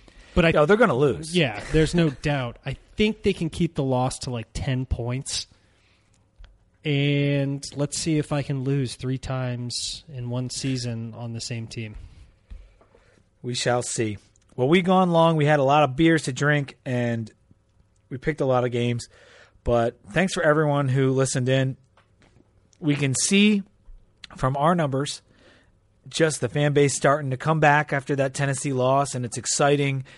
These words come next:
Speaker 2: Everyone's starting to really get on board, and, and they should after what we did to U N C. That was an awesome result, and I'm so excited for what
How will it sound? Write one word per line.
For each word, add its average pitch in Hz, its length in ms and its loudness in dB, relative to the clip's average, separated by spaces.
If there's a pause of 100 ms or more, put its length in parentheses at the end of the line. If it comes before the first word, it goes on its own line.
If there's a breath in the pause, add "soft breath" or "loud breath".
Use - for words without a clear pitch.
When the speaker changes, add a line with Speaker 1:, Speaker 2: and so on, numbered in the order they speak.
(160 loud breath)
Speaker 2:
Everyone's 139 460 -2
starting 139 260 -2
to 120 60 -4
really 139 240 -2
get 135 160 -4
on 131 180 -4
board, 123 380 -2
and, 113 240 -8
and 143 120 -2
they 147 100 4
should 135 400 4
after 113 240 -6
what 120 180 0
we 120 80 0
did 113 200 0
to 113 60 -6
U 117 180 -2
N 110 100 -2
C. 117 240 -2
That 117 140 0
was 113 220 -4 (360 loud breath)
an 120 200 -8
awesome 135 420 0
result, 113 480 -2 (200)
and 113 400 -6 (800 soft breath)
I'm 131 180 -2
so 147 320 2
excited 143 560 2
for 123 240 -2
what 120 320 -2